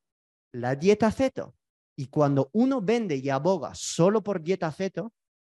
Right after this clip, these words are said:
persuadiendo a la gente de que solo puedes perder grasa con insulina baja, obviamente nunca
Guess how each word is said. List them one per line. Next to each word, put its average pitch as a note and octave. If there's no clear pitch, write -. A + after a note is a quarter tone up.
persuadiendo F3+
a -
la G#3
gente G#3
de B2+
que B2+
solo A3
puedes G3
perder F3
grasa F#3+
con B2
insulina D#3
baja, G#3
obviamente G#3+
nunca G3